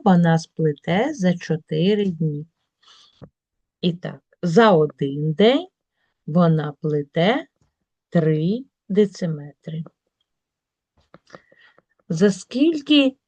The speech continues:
скільки дециметрів шарфа вона сплете за чотири дні?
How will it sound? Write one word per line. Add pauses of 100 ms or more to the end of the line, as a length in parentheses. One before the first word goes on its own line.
(140)
скільки
дециметрів
шарфа (440)
вона
сплете
за
чотири
дні?